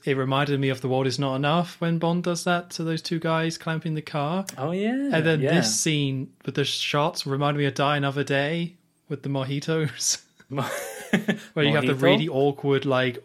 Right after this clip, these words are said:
Speaker 1: forward-facing camera shots. I was like, "Oh, this is
Speaker 2: Yeah.
Speaker 1: kinda nice. This is making me think back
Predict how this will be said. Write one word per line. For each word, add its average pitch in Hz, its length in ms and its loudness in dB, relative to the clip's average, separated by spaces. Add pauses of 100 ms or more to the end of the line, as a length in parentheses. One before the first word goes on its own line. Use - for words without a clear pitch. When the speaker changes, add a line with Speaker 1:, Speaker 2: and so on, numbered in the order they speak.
(120)
Speaker 1:
forward-facing 135 1400 0
camera 147 380 -4
shots. - 520 -6
I 151 80 -6
was 147 120 -6
like, 190 120 -6
"Oh, 302 140 -6
this 320 160 -6
is 320 140 0
Speaker 2:
Yeah. 170 40 -12
Speaker 1:
kinda 190 220 2
nice. 185 420 0
This - 160 -14
is 196 180 -4 (800)
making 180 260 -2
me 156 100 -2
think 151 300 -4
back 165 400 -2